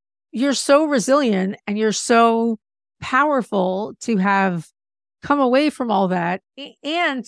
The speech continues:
to me, the decision to have the second child, which,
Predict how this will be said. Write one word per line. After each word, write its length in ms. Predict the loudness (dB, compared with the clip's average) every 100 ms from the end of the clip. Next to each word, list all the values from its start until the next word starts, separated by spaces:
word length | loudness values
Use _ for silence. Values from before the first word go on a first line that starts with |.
| -10
to 100 | -8
me, 400 | -4 -4 -4 -4 -4
the 160 | -4 -2
decision 420 | -2 -2 0 0
to 60 |
have 200 | 0 0
the 80 | -2
second 340 | -2 -4 -4 -4
child, 540 | -2 -2 -2 -4 -8 _ _ _ _
which, 300 | 0 0